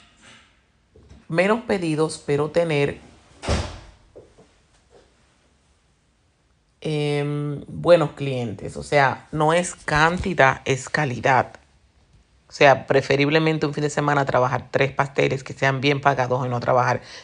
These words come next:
diez pasteles que sean mal pagados. Entonces,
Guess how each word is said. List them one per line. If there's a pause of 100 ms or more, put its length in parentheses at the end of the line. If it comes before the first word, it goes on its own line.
(140)
diez
pasteles
que
sean
mal
pagados.
Entonces,